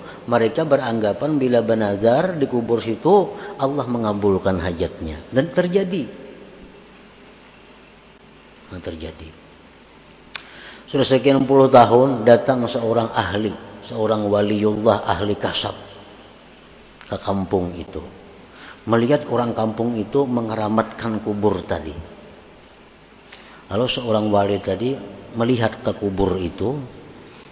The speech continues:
dan berkata, "Ini kubur adalah kuburnya anjing dahulu dipatak orang di sini." Ini bukan kubur wali, apalagi kubur nang nabi makin nyakada.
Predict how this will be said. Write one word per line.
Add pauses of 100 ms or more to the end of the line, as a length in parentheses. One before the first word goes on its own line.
(220)
dan
berkata, (640)
"Ini
kubur
adalah (800)
kuburnya
anjing
dahulu
dipatak
orang
di
sini." (880)
Ini
bukan
kubur
wali,
apalagi
kubur
nang
nabi
makin
nyakada.